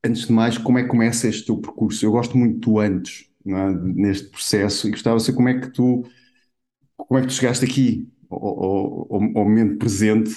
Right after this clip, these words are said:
ahm, qual foi o teu percurso, o que é que despertou a atenção, como é que começou, qual foi quase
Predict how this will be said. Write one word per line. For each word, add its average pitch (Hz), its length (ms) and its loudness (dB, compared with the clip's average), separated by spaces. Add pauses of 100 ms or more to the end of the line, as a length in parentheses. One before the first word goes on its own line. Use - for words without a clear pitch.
(200)
ahm, 101 680 0
qual 113 160 0
foi - 160 0
o - 20 -4
teu 113 140 0
percurso, 127 420 -2
o 104 40 -4
que 117 80 0
é 110 40 0
que - 80 -8
despertou - 380 -4
a 104 60 2
atenção, 107 500 0
como 107 200 -2
é 107 60 2
que - 80 -6
começou, 101 500 -2
qual 95 140 -2
foi 104 220 -4
quase 104 340 0